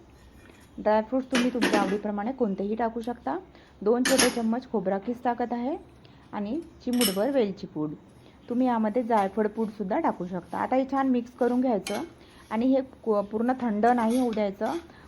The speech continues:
कोमट कोमट असतानाच आपल्याला हे प्लेटमध्ये काढून घ्यायचं आहे. हे पूर्ण थंड झालं ना की मग आपले लाडू तयार होणार नाही. आता तुम्हाला माहीत झालंच असेल की मी इथे काय तयार करत आहे.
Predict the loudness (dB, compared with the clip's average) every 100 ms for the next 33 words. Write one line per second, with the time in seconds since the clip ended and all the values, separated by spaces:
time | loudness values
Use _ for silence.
0 | 0 2 2 2 2 2 2 0 2 2
1 | 2 0 -2 0 0 0 2 0 0 -2
2 | -4 0 0 0 0 0 -2 -2 -2 -4
3 | -6 -12 -20 -20 -4 0 0 0 0 0
4 | 2 2 4 4 4 2 0 -2 0 0
5 | 0 0 0 0 0 2 2 2 -2 0
6 | 2 2 2 0 -2 -4 -4 -4 -6 -12
7 | -16 -14 -2 2 2 2 2 2 2 0
8 | -2 -2 0 -2 -2 -4 -4 -4 -6 -6
9 | -6 -2 -2 -2 -4 -6 -6 -8 -8 -8
10 | -8 -8